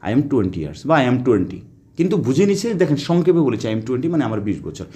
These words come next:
ওই প্রশ্ন করেছে বয়স নিয়ে, শুধু twenty বললো, হয়ে যেত। So আনা আরবাইন, আরবাইন মানে চল্লিশ,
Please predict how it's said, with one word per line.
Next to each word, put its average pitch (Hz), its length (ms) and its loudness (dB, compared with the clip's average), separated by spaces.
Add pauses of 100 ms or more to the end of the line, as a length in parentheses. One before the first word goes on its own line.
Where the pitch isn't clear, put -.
(220)
ওই - 120 2
প্রশ্ন 180 420 0
করেছে 208 320 2
বয়স 120 420 2
নিয়ে, 104 140 0
শুধু - 400 -2
twenty 147 360 4
বললো, 104 360 0
হয়ে 98 240 -6
যেত। - 300 -14 (600)
So 220 160 -2
আনা 123 160 0
আরবাইন, 85 400 -4
আরবাইন 101 340 -2
মানে 101 140 0
চল্লিশ, 98 560 -8